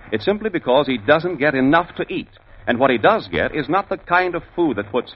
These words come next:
flesh on a fellow's bones. And it isn't because his mother doesn't want to give him the proper foods, or even because he doesn't want to eat.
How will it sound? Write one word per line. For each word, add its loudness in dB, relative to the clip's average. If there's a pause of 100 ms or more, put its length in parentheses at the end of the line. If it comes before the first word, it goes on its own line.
flesh -2
on -2
a -4
fellow's 2
bones. 2 (400)
And 4
it -2
isn't -2
because -2
his -2
mother 0
doesn't 0
want -4
to -10
give -8
him -6
the -6
proper -2
foods, -8 (180)
or 4
even 0
because 0
he -6
doesn't -2
want 2
to 2
eat. 0